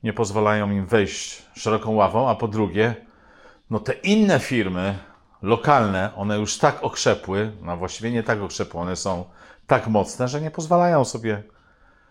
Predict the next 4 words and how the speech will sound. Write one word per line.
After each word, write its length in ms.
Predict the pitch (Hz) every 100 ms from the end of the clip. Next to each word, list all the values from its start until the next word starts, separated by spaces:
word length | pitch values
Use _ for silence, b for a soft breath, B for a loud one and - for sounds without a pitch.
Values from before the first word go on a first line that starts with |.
| b b b _ _
zająć 460 | 107 101 117 107 107
choć 300 | - - -
trochę 360 | - 107 101 101
rynku 480 | 98 90 90 82